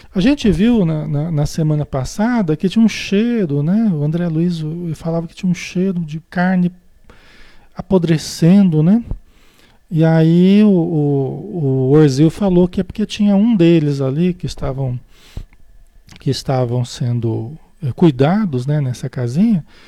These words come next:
Um deles tinha ficado com pre-, pensamento preso, fixo no corpo, o corpo que foi sepultado.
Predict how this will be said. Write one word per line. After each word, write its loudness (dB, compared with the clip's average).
Um 6
deles 6
tinha 2
ficado 0
com 2
pre-, 2
pensamento 2
preso, 4
fixo 0
no 0
corpo, 2
o 0
corpo 0
que -8
foi -2
sepultado. -6